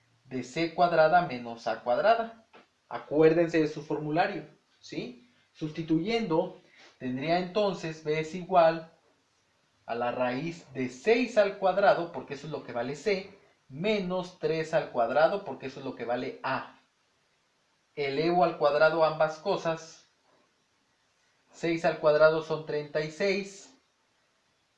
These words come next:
Tres al cuadrado son nueve. Tengan mucho cuidado aquí, porque este cuadrado solamente afecta al tres.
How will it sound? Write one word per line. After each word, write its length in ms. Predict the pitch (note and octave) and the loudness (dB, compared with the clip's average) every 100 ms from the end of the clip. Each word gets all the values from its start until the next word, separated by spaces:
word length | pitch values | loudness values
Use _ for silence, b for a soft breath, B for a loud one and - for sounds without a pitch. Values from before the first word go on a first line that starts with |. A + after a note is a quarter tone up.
| _ _ _ | _ _ _
Tres 280 | - E3+ E3+ | -4 -2 0
al 160 | E3 - | -2 4
cuadrado 400 | D3+ D3 D#3+ D#3+ | 6 6 4 0
son 280 | E3 D#3+ | -4 -4
nueve. 540 | E3 F3 F3 E3 E3+ - | -2 -2 0 -2 -6 -6
Tengan 240 | A#3+ D#4+ | 0 0
mucho 300 | D4+ D4 D#4 | 0 -6 -8
cuidado 320 | - F#3+ G3 G3 | -4 0 4 4
aquí, 420 | G3 E3 F#3+ - _ _ _ _ _ _ _ _ _ _ _ _ _ _ _ _ _ _ _ _ _ _ - | 2 -8 -10 -14 _ _ _ _ _ _ _ _ _ _ _ _ _ _ _ _ _ _ _ _ _ _ 0
porque 760 | E3 E3 E3+ E3+ E3 - - _ b b _ - | 0 0 2 2 0 -6 -20 _ b b _ -2
este 320 | B3 A#3+ D#4+ | 0 2 2
cuadrado 680 | G#3+ D#3+ E3 E3+ G3 D#4 - | 4 6 6 4 4 0 -2
solamente 640 | - G3+ A3 G#3+ G#3+ A3 | -4 2 4 2 0 0
afecta 360 | G3 G3+ G3 G3+ | 0 0 -2 0
al 160 | E3 - | -2 0
tres. 540 | G3+ B3+ - - - | 0 0 -4 -14 -20